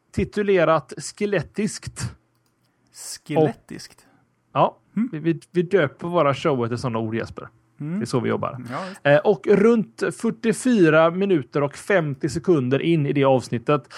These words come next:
Speaker 1: eh, så ska alltså jag f-, berätta om den här tekniken lite drygt ett år innan den presenteras. Ehm, så nu vet ni, tack till Jag vill inte signa upp. Hur du har hittat, ehm, den vet jag inte, men tack i alla fall för din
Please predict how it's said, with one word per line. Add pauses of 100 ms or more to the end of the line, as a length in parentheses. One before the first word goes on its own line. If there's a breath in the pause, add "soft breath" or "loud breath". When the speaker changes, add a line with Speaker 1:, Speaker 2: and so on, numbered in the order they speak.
(180 loud breath)
Speaker 1:
eh,
så
ska
alltså
jag
f-, (500)
berätta
om
den
här
tekniken
lite
drygt
ett
år
innan
den
presenteras. (320 loud breath)
Ehm,
så
nu
vet
ni,
tack
till
Jag
vill
inte
signa
upp.
Hur
du
har
hittat, (320 loud breath)
ehm, (140)
den (300)
vet
jag
inte,
men
tack
i
alla
fall
för
din